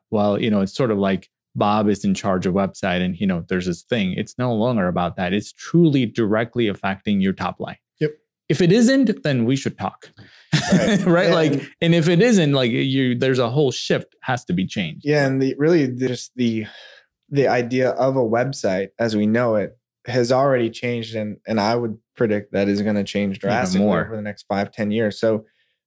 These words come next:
Speaker 2: it might not, you know, you could listen to this podcast. We just said that this is gonna be around forever, right? I mean, you could listen to this in ten years and be like, "Oh man, these guys thought you had to invest in a website. People don't have websites anymore."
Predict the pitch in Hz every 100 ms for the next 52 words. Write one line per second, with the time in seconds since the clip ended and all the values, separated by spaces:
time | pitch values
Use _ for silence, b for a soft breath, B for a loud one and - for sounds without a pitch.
0 | _ 147 - 135 139 123 139 151 - 127
1 | 117 107 110 151 151 131 135 143 135 120
2 | 113 - 117 113 113 107 110 104 - 110
3 | 98 95 104 110 107 104 98 98 98 95
4 | 113 110 95 110 127 127 127 135 123 120
5 | 110 107 - 113 127 113 101 98 98 110
6 | 107 104 98 101 107 98 - 101 92 104
7 | 101 101 - _ 107 107 - 90 87 101
8 | - 143 127 120 107 101 92 101 104 -
9 | - 90 90 101